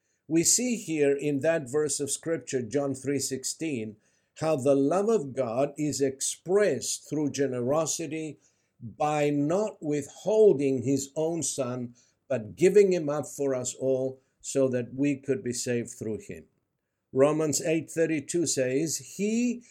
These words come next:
who did not spare his own Son, but delivered him up for us all, how shall he not with him also freely give us all things?"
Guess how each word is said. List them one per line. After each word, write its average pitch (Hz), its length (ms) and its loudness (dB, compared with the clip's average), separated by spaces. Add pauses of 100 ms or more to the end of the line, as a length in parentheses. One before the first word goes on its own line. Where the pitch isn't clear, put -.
(300)
who 170 160 2
did 143 300 -4
not 180 340 0
spare 175 480 0
his 139 300 -2
own 180 260 2
Son, 127 600 -6 (680)
but 143 240 0
delivered 196 560 6
him 151 160 0
up 139 180 0
for 131 260 -2
us 113 200 -4
all, 110 400 -10 (580)
how 170 400 0
shall 147 320 -2
he 135 200 -2
not 139 440 -2
with 190 460 2
him 113 380 -6 (460)
also 151 760 2
freely 139 580 0
give 127 300 0
us 123 400 -4 (340)
all 120 300 -2
things?" - 680 -14